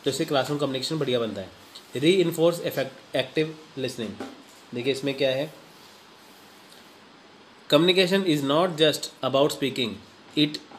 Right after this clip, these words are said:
is all about listening। देखिए, communication में सिर्फ बोला नहीं जाता, इसमें क्या है, सुना भी जाता है, ठीक है। अगर देखिए आप किसी को कोई चीज़ समझा रहे हो, अगर आप वो आपकी बात अच्छे से समझ पाए तो तभी आपको वो उसका answer दे पाएगा ना। अगर वो बात को समझे ही ना, बोलते जाओ, तो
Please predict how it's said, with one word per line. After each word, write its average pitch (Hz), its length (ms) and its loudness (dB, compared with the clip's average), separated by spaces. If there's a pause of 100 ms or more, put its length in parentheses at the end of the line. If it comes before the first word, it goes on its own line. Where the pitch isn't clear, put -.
(160)
is 147 140 4
all 147 220 4
about 151 220 4
listening। 117 300 -2
देखिए, 139 180 0
communication 147 420 0
में 156 140 0
सिर्फ 160 220 0
बोला 135 260 4
नहीं 147 140 2
जाता, 139 260 2
इसमें 147 240 0
क्या 135 200 0
है, 151 240 0 (320)
सुना 131 280 0
भी 147 160 2
जाता 123 280 2
है, 95 200 -4 (180)
ठीक 117 160 -6
है। 147 120 -2 (420)
अगर 117 220 0
देखिए 139 280 0
आप 143 240 2
किसी 139 220 -2
को 143 100 0
कोई 143 180 0
चीज़ 139 160 -4
समझा 131 360 -4
रहे 123 120 0
हो, 131 160 2
अगर 135 160 0
आप 135 100 0
वो 135 60 0
आपकी 131 280 0
बात 135 200 0
अच्छे 135 240 -4
से 143 100 -2
समझ 139 300 0
पाए 110 260 -2 (480)
तो 131 60 -4
तभी 135 280 2
आपको 147 260 2
वो 143 100 2
उसका 139 200 -2
answer 131 200 -2
दे 139 140 4
पाएगा 127 320 0
ना। 160 180 -4 (400)
अगर 120 120 2
वो 135 160 0
बात 127 240 2
को 139 60 0
समझे 127 280 -4
ही 139 60 0
ना, 131 180 0
बोलते 127 360 -2
जाओ, 127 240 0 (360)
तो 143 320 0